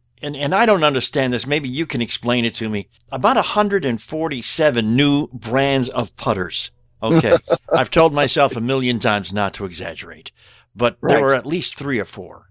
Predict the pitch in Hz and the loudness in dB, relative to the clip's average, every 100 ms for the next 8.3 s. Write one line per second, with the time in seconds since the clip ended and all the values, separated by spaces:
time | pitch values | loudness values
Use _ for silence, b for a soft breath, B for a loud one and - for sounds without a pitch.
0 | _ 143 147 143 _ _ _ _ 151 160 | _ 2 4 2 _ _ _ _ -20 -16
1 | 156 196 254 220 104 98 _ _ _ _ | -6 -4 -2 -4 -8 -10 _ _ _ _
2 | _ _ _ _ _ _ - 147 143 139 | _ _ _ _ _ _ 0 2 4 2
3 | 135 B B B _ _ - 120 147 151 | 0 B B B _ _ -8 0 4 6
4 | 190 175 185 180 - 160 156 127 151 147 | 6 4 2 2 4 6 6 6 4 4
5 | - 151 131 151 127 117 123 156 151 120 | 2 2 2 4 4 2 4 6 6 4
6 | - - _ _ _ _ _ _ _ 143 | -2 -12 _ _ _ _ _ _ _ -4
7 | 127 160 139 139 147 - 170 165 - 160 | 2 4 4 6 4 6 4 4 4 4
8 | 147 127 | 4 2